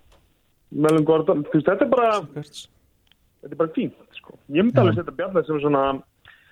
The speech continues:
Speaker 1: sko, ef ég, <laughs> sko, sko, ég veit alveg hvernig Bjarni er í in-season management. Það er oft, það er oft ekkert, ekkert fallegt, sko. En svona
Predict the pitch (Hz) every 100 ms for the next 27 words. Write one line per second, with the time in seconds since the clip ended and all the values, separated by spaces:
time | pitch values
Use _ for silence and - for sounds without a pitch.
0 | - - 127 135 147 - 175 - - 180
1 | - - - - - 170 - _ - -
2 | - 131 123 - 135 104 _ _ _ -
3 | - 107 - _ _ - - - - 135
4 | 160 202 196 190 180 214 220 196 196 185
5 | 190 202 190 170 170 156 131 - - 165
6 | - - _ 117 131 147 - - - -
7 | - - _ - - - - 123 135 165
8 | 175 175 151 - 151 160 160 120 - -
9 | 185 190 - - - - _ _ _ _
10 | _ - - 170 - 202 180